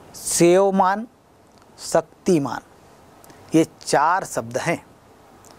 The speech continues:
अब इन चारों शब्दों में से भिन्न कौन है, ये चयन करना है।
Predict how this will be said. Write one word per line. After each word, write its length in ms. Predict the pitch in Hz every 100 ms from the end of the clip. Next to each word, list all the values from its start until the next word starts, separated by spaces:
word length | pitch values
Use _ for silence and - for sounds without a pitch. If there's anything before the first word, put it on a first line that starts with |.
| - - - - - - - - - 247
अब 80 | 294
इन 100 | 240
चारों 360 | 220 208 302
शब्दों 260 | 262 202 233
में 100 | 247
से 100 | 247
भिन्न 440 | 175 127 254 330 277
कौन 280 | 190 185
है, 120 | 175 185
ये 260 | 156 202
चयन 320 | 202 123 117
करना 320 | 110 143 208 254
है। 180 | 240